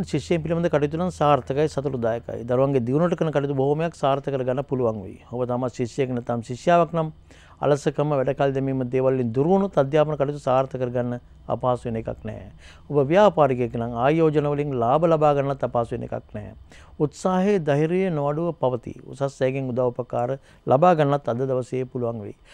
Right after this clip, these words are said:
සේවක සේවිකාවන්ගේ සහයෝගය ලැබෙයි. මේ නිසා ව්‍යාපාර කටයුතු, රැකියා කටයුතු සාර්ථකව කරගන්නත් අද අපහසු වෙන එකක් නෑ. දෙවියන්ගේ පිහිට පිළිබඳ යම්කිසි විශ්වාසයක් ඇතුව අද වැඩ කරන්න පුළුවන් බවක් තමයි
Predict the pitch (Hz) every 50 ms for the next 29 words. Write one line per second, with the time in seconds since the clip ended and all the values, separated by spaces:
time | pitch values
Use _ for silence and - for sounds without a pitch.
0 | - - _ - - - 165 180 190 190 214 175 - - 151 160 165 170 175 180
1 | 175 180 180 185 185 180 160 - - 151 156 170 175 175 170 160 170 160 147 151
2 | 160 151 127 101 98 110 - _ 131 131 131 120 - 127 123 123 120 123 127 127
3 | 127 - 131 127 123 127 131 - - - - - _ - 127 123 151 151 - 156
4 | 151 151 - _ - 117 117 - - 139 135 127 - 123 117 117 117 120 117 -
5 | - - _ _ - - 127 135 151 160 - 180 170 151 - 151 139 131 131 127
6 | 131 127 - - 120 120 131 143 135 123 123 - 135 123 123 120 120 117 117 113
7 | - 113 - - 113 110 113 - - _ _ - - - - - 143 139 147 160
8 | 156 151 156 147 139 131 - 135 156 165 180 175 170 151 139 139 139 139 135 127
9 | 135 131 127 123 123 120 - - 180 175 156 - - 156 - - 131 - 139 135
10 | 131 - - - - - - 135 147 147 131 139 139 - 143 143 143 131 135 135
11 | 127 127 127 120 123 123 117 - 117 110 123 135